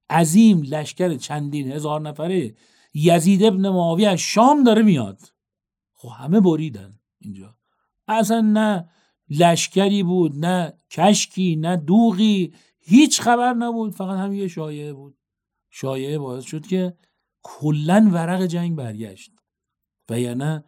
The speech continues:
این اتفاقات نباید تو تاریخ اسلام می‌افتاد. تاریخ اسلام مملو از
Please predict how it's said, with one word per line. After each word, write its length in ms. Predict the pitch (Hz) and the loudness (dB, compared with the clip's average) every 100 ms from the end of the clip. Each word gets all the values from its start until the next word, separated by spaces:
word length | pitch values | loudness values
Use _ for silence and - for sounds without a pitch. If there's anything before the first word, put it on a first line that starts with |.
| _ - | _ -4
این 140 | 170 | -2
اتفاقات 500 | 165 135 127 147 165 | -2 -6 -10 -10 -10
نباید 300 | 156 226 233 | -6 -4 -4
تو 120 | 220 | -8
تاریخ 300 | 196 190 156 | -8 -6 -6
اسلام 360 | 143 120 123 113 | -10 -14 -14 -14
می‌افتاد. 400 | 101 92 _ 113 _ _ _ _ _ | -14 -20 _ _ _ _ _ _ _
تاریخ 460 | 180 208 208 214 220 | 4 4 4 0 0
اسلام 680 | 208 180 196 240 208 185 | -2 -2 0 2 2 2
مملو 640 | 196 196 190 190 269 214 185 | 2 2 0 4 4 2 -2
از 480 | 185 143 110 98 | -2 -4 -8 -14